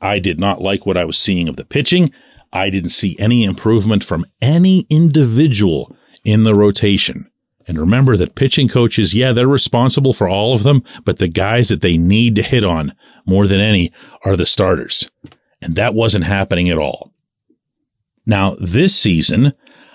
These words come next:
I initially backed off, "Let's give him another chance, new year and everything else." And then, dude just won me over. What are you gonna do?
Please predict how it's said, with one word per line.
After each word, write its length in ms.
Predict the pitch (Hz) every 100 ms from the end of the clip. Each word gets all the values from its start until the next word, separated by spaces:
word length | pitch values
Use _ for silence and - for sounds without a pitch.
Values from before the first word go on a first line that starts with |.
| _
I 320 | - 117 151 - - -
initially 760 | 104 131 226 214 - 95 82
backed 460 | 78 85 95 117 -
off, 300 | 87 87 85
"Let's 180 | 95 -
give 160 | 107
him 60 | 107
another 240 | 104 104
chance, 480 | - 101 98 101 -
new 140 | 101
year 300 | 107 95 95
and 120 | 95 90
everything 320 | 101 95 85
else." 340 | 82 90 - - _ _ _ _ _ _ _ _ _ _ _ -
And 260 | 98 90
then, 300 | 117 220 240 - - -
dude 180 | 185 160
just 200 | - 82
won 180 | 113
me 120 | 123 127
over. 220 | 208 -
What 120 | 131
are 40 |
you 80 | 202
gonna 100 | 269
do? 360 | 160 269 -